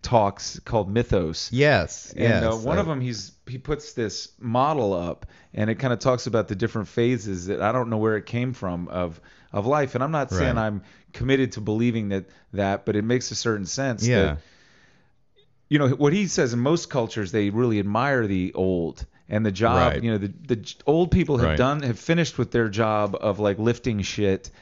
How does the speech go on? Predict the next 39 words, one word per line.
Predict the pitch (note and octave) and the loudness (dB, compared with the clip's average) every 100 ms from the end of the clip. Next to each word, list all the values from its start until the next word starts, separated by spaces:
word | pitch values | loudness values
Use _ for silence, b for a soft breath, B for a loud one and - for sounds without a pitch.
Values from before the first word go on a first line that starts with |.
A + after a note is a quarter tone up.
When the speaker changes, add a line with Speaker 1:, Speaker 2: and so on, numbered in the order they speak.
| b | b
Speaker 1:
and | G#2+ G#2 | -2 2
making | A#2 A#2 A2+ | 2 2 -2
shit. | G2 - F2 | -2 -2 -2
Speaker 2:
Well, | F2+ | 0
that's | G2+ A#2 | 2 2
how | B2+ A2+ | 4 4
Yoda | G2 F#2+ G#2+ A2 | 6 6 4 4
was | D#2 D#2 | 0 -2
invented, | D2+ D2 C2+ C2+ | -2 -2 -4 -6
wasn't | C#2 E2+ F2 | -4 -2 -2
it? | - - | -6 -8
Isn't | C#2+ | -4
that | D#2+ | -2
how | E2+ F2 C#2+ - E2 | -2 -2 -4 -6 0
Speaker 1:
Well, | B2+ | 2
that's, | C#3 C#3 | 2 0
he | C3 C#3+ | -2 0
embodies | C3 A2 A2+ D#3 C#3 E2+ | 2 4 2 2 0 -2
that, | F2+ F#2+ - | 0 0 -4
right? | - G2 A#2+ B2 | -2 0 0 -2
Speaker 2:
Right. | F#2 F#2+ F#2 - | -4 -4 -6 -2
Speaker 1:
A-, | A#2+ - C3 | -2 0 0
and | A#2+ A#2+ | -2 -2
he | A#2 | -2
embodies | C3+ A#2+ A#2 A2+ G2+ | 0 2 2 2 0
the, | A2 G2 F#2+ - _ | 0 0 0 -6 _
the | A#2+ A2 | -4 2
wisdom. | A#2 C#3 A#2+ G#2 A#2 G#2+ - | 4 4 2 -2 -2 -2 -2
And | G2+ F#2+ | -2 -2
so | - A2+ G2+ B B B | 2 2 2 B B B
in | B2+ | 0
your | C3 | 0
sixties | - F3 E3+ D3 | 0 -2 0 0
and | A#2 | 0
seventies, | F#2+ D3 E3 B2 A2+ G2+ - | 2 2 2 2 2 2 -2
if | A2 - | -6 -6
the | - | -6
culture | C#3+ D3+ - G#2+ | -2 -2 -2 -4
is, | F#2+ F2+ - | -4 -6 -12